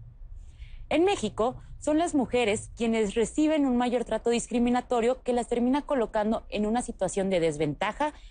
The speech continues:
y vulnerabilidad en la sociedad. La violencia y la discriminación contra las mujeres es un problema social serio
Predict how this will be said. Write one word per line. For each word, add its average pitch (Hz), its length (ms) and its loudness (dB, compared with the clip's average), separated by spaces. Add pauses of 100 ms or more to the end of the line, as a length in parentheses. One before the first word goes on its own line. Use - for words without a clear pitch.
(180)
y 247 120 0
vulnerabilidad 247 800 2
en 170 100 0
la 160 80 -2
sociedad. 190 480 -2 (960)
La 262 140 2
violencia 285 440 2
y 262 40 0
la 262 100 2
discriminación 262 880 0
contra 208 300 -2
las 233 140 0
mujeres 220 540 0
es - 160 -2
un 285 100 2
problema 269 380 2
social 233 380 -2
serio 285 440 0